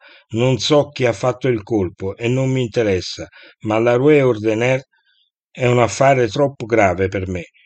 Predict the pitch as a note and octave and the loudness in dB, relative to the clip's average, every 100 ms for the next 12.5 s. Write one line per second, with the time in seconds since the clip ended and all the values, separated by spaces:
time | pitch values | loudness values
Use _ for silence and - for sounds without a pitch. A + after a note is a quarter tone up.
0 | _ - A#2+ A#2+ C3+ C3+ B2+ G#2 G#2+ F#2 | _ -4 -2 2 2 4 2 0 -2 -2
1 | E2 - - - _ _ G#2 D3 D3 C#3 | -4 -10 -14 -16 _ _ 2 4 6 4
2 | C#3 D3+ C#3 C#3 D3+ C3 G2 F2 _ - | 4 4 4 2 2 2 0 -6 _ -4
3 | A2 - A2+ - B2+ A2+ G#2+ G#2+ G2+ - | -4 -2 -4 -4 0 0 0 -4 -6 -6
4 | G2+ F#2 F2+ F2 - - _ - _ A2+ | -4 -4 -8 -12 -14 -16 _ -20 _ -4
5 | A#2 B2 D3 C#3+ C#3 C#3 D3 D3+ C#3+ - | -2 2 4 4 4 4 6 6 4 0
6 | C#3+ D#3 D3+ - A2 F2+ G2 B2+ D#3+ C#3+ | -6 -2 -4 0 -2 0 -4 -2 0 0
7 | A2+ A#2 F#2 D#2+ F2 - _ _ _ B2 | 0 -2 -4 -10 -14 -18 _ _ _ 0
8 | C#3+ D3 - C3+ G#2 - G2 G2 G2+ G2 | 2 2 2 0 0 -2 -2 -2 0 0
9 | F#2 F2 E2 D2+ - _ - _ - C#3 | -2 -4 -8 -10 -18 _ -20 _ 0 2
10 | D#3 B2+ A2+ G#2 A#2+ A2+ G2+ A2 A2+ G#2 | 2 2 0 -2 0 -2 -2 0 0 0
11 | A#2 G2+ C3 A2+ G#2+ G#2+ G#2+ A2 A2 A2 | -4 -2 0 2 2 0 0 2 2 0
12 | G2 G#2+ G#2 G2 | 0 -2 0 0